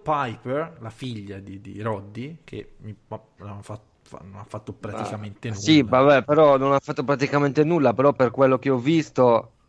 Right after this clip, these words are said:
Speaker 2: eh, non ha somigliato molto al padre, eh.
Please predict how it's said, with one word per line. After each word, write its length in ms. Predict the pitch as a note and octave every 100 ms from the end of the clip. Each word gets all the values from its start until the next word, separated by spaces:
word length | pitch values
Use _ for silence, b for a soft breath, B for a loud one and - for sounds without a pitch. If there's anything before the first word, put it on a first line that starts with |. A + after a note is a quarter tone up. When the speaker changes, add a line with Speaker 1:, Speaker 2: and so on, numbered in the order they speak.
| _ -
Speaker 2:
eh, 60 |
non 720 | G#2+ A2 A2 A2 A2 A#2 B2
ha 60 | C3
somigliato 520 | - B2+ C3 C3+ B2+
molto 260 | A2+ G#2+ G#2+
al 120 | G#2+
padre, 460 | G#2+ G#2 G2 G2
eh. 100 | G2+